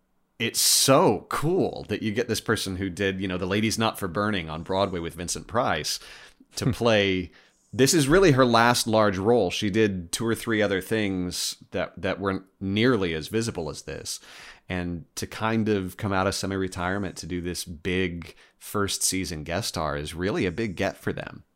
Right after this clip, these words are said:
Speaker 2: Yeah, and I think it's, she, her performance is really the only way this story works,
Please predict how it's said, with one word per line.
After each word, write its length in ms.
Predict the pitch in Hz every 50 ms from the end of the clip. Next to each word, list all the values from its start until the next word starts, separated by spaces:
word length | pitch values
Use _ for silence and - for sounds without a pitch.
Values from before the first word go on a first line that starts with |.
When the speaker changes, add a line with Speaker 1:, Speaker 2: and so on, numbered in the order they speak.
| _ _ _ _ _ _ _
Speaker 2:
Yeah, 280 | - 101 117 139 151 113 -
and 140 | - 123
I 40 | 151 156
think 160 | - 226 -
it's, 80 | 160
she, 260 | - - 180 220 233 - -
her 140 | - 175 190
performance 400 | 165 151 - 156 143 131 101 107
is 100 | 104 90
really 180 | 98 107 104
the 120 | 95 104 87
only 380 | 98 101 104 101 101 98 95 92 - - - - - - -
way 420 | 98 101 101 101 107 104 101 98 95
this 300 | 87 82 95 98 92 -
story 600 | - - - - - - - - 117 98 98 92 87
works, 520 | 82 90 92 117 160 160 - - - -